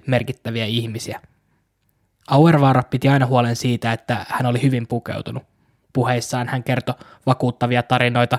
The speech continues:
suurista omistuksistaan, esimerkiksi autoista ja asunnoistaan. Modus operandi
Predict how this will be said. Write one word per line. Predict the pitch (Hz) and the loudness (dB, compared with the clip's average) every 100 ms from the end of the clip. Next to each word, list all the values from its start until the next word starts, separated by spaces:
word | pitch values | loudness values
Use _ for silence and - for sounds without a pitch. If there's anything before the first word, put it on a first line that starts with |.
| - | -6
suurista | - 135 127 - | -2 2 2 0
omistuksistaan, | 123 123 120 - 123 - 127 - 123 123 - - - | -2 0 -2 -2 -6 -4 -8 -6 -6 -6 -8 -10 -4
esimerkiksi | 123 135 135 135 120 - - | -2 2 0 -2 -8 -6 0
autoista | 123 123 123 117 - 120 | 2 2 0 -2 -2 -4
ja | 120 - 127 | -4 -4 0
asunnoistaan. | 123 123 117 113 - - - - _ _ _ _ _ _ _ _ _ _ _ 147 | 0 0 -2 -4 -6 -8 -10 -10 _ _ _ _ _ _ _ _ _ _ _ 4
Modus | 139 123 117 | 6 6 2
operandi | 143 131 127 131 135 120 | 0 2 4 6 4 2